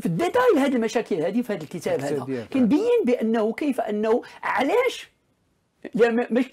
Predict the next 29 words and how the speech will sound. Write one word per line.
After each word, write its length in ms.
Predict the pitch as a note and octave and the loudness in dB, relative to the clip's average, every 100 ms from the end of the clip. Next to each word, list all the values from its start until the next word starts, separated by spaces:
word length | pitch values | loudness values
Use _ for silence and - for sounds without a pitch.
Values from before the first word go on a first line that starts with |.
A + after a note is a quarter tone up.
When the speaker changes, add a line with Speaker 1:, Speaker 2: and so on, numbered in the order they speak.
| - - | -10 0
Speaker 1:
ما 100 | A#3+ | 2
كيكفيش 500 | C#4+ C4 - C#5+ E4 | 4 2 0 -2 0
دابا 180 | D4+ | 0
بأننا 300 | D4 A#3+ B3 B3+ B3 | 0 2 2 4 2
ن-، 180 | - F#3 | 0 -2
هادشي 320 | G#3 - E4+ | -2 -2 -4
كلشي 280 | B4 C5+ A#4 | -4 -2 0
كيلاحظوا 420 | D4 B3+ F#3 G#3 | 0 0 0 -2
دابا 180 | F#3 F3 | -2 -6
الآن. 260 | - C3 A#2+ _ _ | -6 -10 -12 _ _
تقول 220 | D#3 A#3 | 0 2
بأنه 380 | A3+ G#3+ G#3+ G#3 | 2 0 4 2
عندنا 440 | G#3 A3+ G3+ G#3+ - - - - F#3+ - | 4 2 2 2 0 -16 -20 -8 -6 -2
واحد 460 | G3+ A3 G3 F3 G#3 - F3+ | 0 0 0 -2 -2 -4 -4
النموذج 600 | F#3+ G#3+ C4+ A3 G#3 C#3+ | 2 2 2 4 2 2
ديال 160 | F#3+ | -4
الاستثمار 580 | E3+ - F#3 A3+ C#4+ A#4 - - F3 | -4 -8 -8 0 0 -2 -8 -12 -4
اللي 200 | G3+ G3+ | -4 -2
ما 100 | D#3 | -4
يخلقش 480 | D3 - G#3+ C4+ - | -4 -2 -4 -4 -4
مناصب 460 | C4+ C4+ C#4 - B3 | -2 -2 -6 -6 -4
شغل، 280 | C#4 C4 - - | 0 -2 -2 -8
ما 100 | D#3 | -8
كيأديش 540 | - F#3+ C#3 C#3 A3 F3 | -6 -6 -6 -6 -6 -4
للنمو، 400 | D#3 C3+ B2 A#2+ - _ | -4 -2 -6 -12 -20 _
ولكن 360 | C#4+ C4+ C#4+ C4 | -8 -4 -2 0
ما 60 | |
يكفيش 480 | C4 C4 - C#4+ - | -2 -4 -2 -2 -2
دابا. 300 | D#3 C#3 C3+ | -10 -12 -16